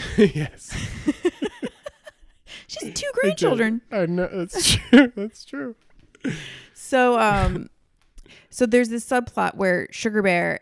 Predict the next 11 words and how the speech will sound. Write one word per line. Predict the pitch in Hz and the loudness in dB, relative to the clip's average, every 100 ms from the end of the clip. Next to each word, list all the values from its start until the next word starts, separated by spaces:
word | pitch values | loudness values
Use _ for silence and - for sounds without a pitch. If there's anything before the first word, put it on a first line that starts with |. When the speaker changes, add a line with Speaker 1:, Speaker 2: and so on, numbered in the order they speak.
| - | -6
Speaker 2:
and | 185 175 147 - 202 - - _ _ _ _ _ - | -6 -4 -6 -10 -12 -14 -20 _ _ _ _ _ 2
Jennifer | 233 220 214 196 - | 4 4 4 2 2
are | 196 | -2
trying | - 202 196 | -2 -2 0
to | 208 | -2
get | 196 - | -4 -6
custody | - 208 202 208 190 180 - | -4 -4 -4 -4 -2 -2 -2
of | |
Alana | 185 180 180 185 175 | -4 -2 -2 -2 -2
back | 175 - 180 - - | -2 -4 -6 -12 -20
from | - - 185 185 175 175 175 175 | -20 -10 -2 0 0 -4 -6 -10